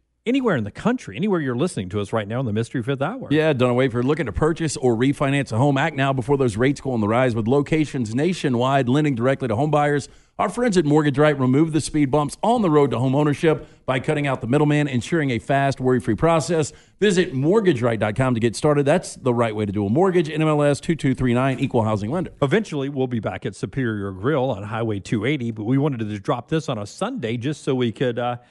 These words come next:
Speaker 1: get used to our new digs here. And we want to start off with, L T, your subject for this Mystery Fifth Hour. Incredible things that have actually happened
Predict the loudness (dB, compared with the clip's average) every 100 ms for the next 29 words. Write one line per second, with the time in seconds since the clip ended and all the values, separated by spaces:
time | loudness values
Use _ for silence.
0 | _ _ _ -2 -2 -2 0 0 0 0
1 | 0 -2 -2 -2 -4 -4 -2 -2 -2 -8
2 | _ _ -6 -4 -4 -6 -4 -2 -2 -4
3 | -6 -12 -4 -2 -2 -2 -4 0 0 2
4 | 0 -2 -2 -4 -4 -8 -8 -8 -6 -6
5 | -8 -14 -10 -10 -8 -8 -10 -12 _ _
6 | _ _ _ -6 -2 -2 0 -4 -4 -6
7 | -6 -8 -12 -20 _ _ _ _ -2 0
8 | -2 -2 -4 -4 -4 -4 -4 -4